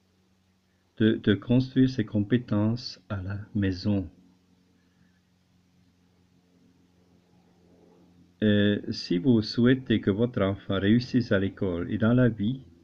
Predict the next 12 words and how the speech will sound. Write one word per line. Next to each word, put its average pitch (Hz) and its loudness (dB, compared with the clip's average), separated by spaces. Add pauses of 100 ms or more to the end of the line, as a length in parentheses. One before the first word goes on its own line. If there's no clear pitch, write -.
(320)
aidez-le 113 6 (220)
à 107 0
développer 113 2 (140)
de 107 4
bonnes 123 4 (180)
fonctions 117 2
exécutives. 107 -6 (960)
Ces 165 0
compétences 147 0
sont 143 0 (420)
vraiment 135 4 (400)
importantes 123 0